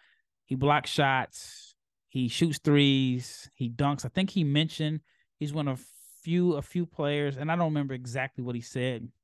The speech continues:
but fifty dunks, fifty threes. There's only a few players in the entire N C double A that, that have that amount. And his, his quote to me was, "He's just a guy that's so talented. A,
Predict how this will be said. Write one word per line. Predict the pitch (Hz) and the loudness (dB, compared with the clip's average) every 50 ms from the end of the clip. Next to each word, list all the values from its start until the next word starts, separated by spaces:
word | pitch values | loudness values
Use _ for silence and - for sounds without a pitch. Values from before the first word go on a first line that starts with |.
| _ _ _ - | _ _ _ -8
but | 131 - - | -8 -8 -8
fifty | - - 180 185 180 - 180 165 | 0 2 2 2 4 4 2 4
dunks, | 147 156 151 151 - - - - | 6 6 4 4 4 0 -6 0
fifty | - 156 151 156 156 147 | 2 2 2 2 -2 -4
threes. | 143 - 143 151 151 160 165 165 165 - _ _ _ _ _ _ _ _ _ _ _ | -2 0 2 2 2 2 0 -2 -4 -6 _ _ _ _ _ _ _ _ _ _ _
There's | 139 135 | -2 0
only | 156 156 147 135 | 0 0 0 -2
a | |
few | 131 - - 160 139 | -4 -4 -6 -6 -6
players | - - 156 143 135 135 135 139 139 139 - | -4 -4 -2 -2 0 0 0 -2 -2 -4 -4
in | 147 139 | -6 -4
the | 127 120 | -4 -4
entire | 120 120 - - 139 135 135 131 | -6 -6 -4 -2 0 0 0 -2
N | - 135 135 | -2 -4 -6
C | - - 139 | -6 -4 -4
double | 135 127 123 123 123 123 | -4 -2 -2 -2 -4 -2
A | 123 127 | -4 -6
that, | 127 123 - - _ _ _ _ - | -6 -8 -12 -14 _ _ _ _ -10
that | - 123 | -8 -6
have | 127 127 135 131 | -2 -2 0 0
that | 131 135 131 | 0 -2 -2
amount. | 131 131 131 135 143 147 151 - - - _ _ _ - _ 147 | 0 0 2 4 4 4 2 0 -6 -16 _ _ _ -10 _ 0
And | 135 135 | 0 0
his, | 139 135 135 - | 0 -2 -2 -2
his | - 139 - | -4 -4 -2
quote | - - 156 139 - | 2 2 2 2 2
to | - 147 | 0 -2
me | 143 143 131 | 0 0 -2
was, | 135 135 131 131 | -2 -2 -4 -2
"He's | - 156 147 | -4 -4 -4
just | 135 147 151 - - | -2 -4 -4 -4 -6
a | 139 | -6
guy | 127 131 131 131 | -2 -2 -2 -2
that's | 131 123 - | -2 -6 -6
so | - 135 123 | -6 -8 -8
talented. | - - 135 127 123 127 127 - - 135 123 - _ _ _ _ _ _ _ _ _ _ - _ _ _ _ _ _ | -6 -6 -4 -4 -4 -4 -6 -6 -6 -8 -8 -10 _ _ _ _ _ _ _ _ _ _ -20 _ _ _ _ _ _
A, | 92 | -18